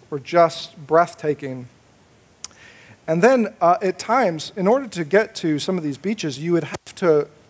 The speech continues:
uh, walk across these bridges, suspended. Now, I am terribly afraid of heights. <laughs> Uh, so, uh, oftentimes, my wife was far more brave than I could,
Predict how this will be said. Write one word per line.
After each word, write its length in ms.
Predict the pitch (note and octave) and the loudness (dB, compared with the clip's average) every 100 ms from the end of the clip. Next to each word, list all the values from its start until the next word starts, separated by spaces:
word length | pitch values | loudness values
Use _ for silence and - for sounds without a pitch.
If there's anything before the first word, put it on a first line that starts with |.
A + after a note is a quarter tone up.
| _ _ | _ _
uh, 140 | D3 | -10
walk 480 | D3+ C#3 D#3+ A#3 B3+ | -10 0 4 4 0
across 600 | F3 - D#3 C#3+ C#3 - - _ _ _ | -12 2 2 4 -2 -12 -18 _ _ _
these 160 | D#3+ D#3 | -10 -10
bridges, 720 | B2+ F3+ F#3+ D3 A2 - - _ _ _ _ _ _ _ | 2 4 4 -2 -6 -14 -20 _ _ _ _ _ _ _
suspended. 720 | E3 - - G3+ E3 B2+ - _ _ _ _ _ - - _ - | -10 0 2 4 2 -2 -8 _ _ _ _ _ -20 -20 _ -6
Now, 120 | D#3+ E3 | 2 4
I 240 | F3 A3 | 4 4
am 260 | G3+ E3 C#3 - | 2 -2 -8 -4
terribly 540 | G3 G#3+ F#3+ D#3 C3 B2 - | 0 2 2 0 -2 -8 -18
afraid 320 | - F3 D3+ | -2 0 0
of 100 | C3+ | 0
heights. 480 | E3+ D3 - - - - - B3+ | 0 0 -6 -18 -18 -20 -2 0
<laughs> 100 | - - A#3+ - - F#3 _ | 0 -6 -18 -16 -18 -20 _
Uh, 280 | E3+ E3+ E3 | 4 4 0
so, 500 | - F#3+ F3 E3+ - | 0 2 2 -2 -6
uh, 20 | |
oftentimes, 1000 | - E3+ - F#3+ A3+ A3+ F#3 F3 E3 D3+ | -6 -6 0 4 4 2 0 2 2 0
my 160 | F3 D#3 | 0 2
wife 440 | D#3 E3 F3 F3 | 4 4 4 -2
was 240 | E3 D3 C3+ | -2 -2 -2
far 240 | - F#3 | 0 0
more 220 | F#3 E3 | 2 0
brave 500 | D3 D#3 D#3+ D#3+ C#3+ | 2 4 4 4 0
than 140 | D3 C#3 | -6 0
I 180 | F3 F3 | 0 0
could, 240 | - | -2